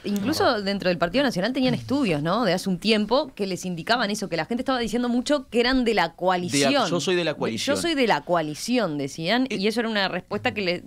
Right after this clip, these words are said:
Speaker 1: decían, bueno, esto, acá hay un cambio, ¿no? Hay, hay,
Speaker 2: Sí.
Speaker 1: hay algo está pasando, porque no, lo primero que dicen no es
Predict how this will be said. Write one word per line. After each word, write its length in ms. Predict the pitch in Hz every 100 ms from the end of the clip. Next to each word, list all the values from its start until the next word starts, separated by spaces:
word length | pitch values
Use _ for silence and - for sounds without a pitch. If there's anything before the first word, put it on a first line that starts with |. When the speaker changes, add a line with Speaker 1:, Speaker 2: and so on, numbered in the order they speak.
| - -
Speaker 1:
decían, 420 | 165 175 196 175
bueno, 160 | 180
esto, 140 | 165 262
acá 360 | - 151 156
hay 140 | 208 240
un 80 | 208
cambio, 480 | 196 185 156 139
¿no? 160 | 143 190
Hay, 220 | 185 175
hay, 200 | 156 190
Speaker 2:
Sí. 200 | 90 - -
Speaker 1:
hay 180 | 202 214
algo 160 | 247
está 140 | 269 247
pasando, 540 | - 254 233 233 277
porque 220 | 214 175
no, 240 | 175 190 135
lo 380 | 185 185 180
primero 240 | 175 202 214
que 80 | 202
dicen 440 | 214 262 240 202
no 160 | 190 190
es 440 | 190 202 -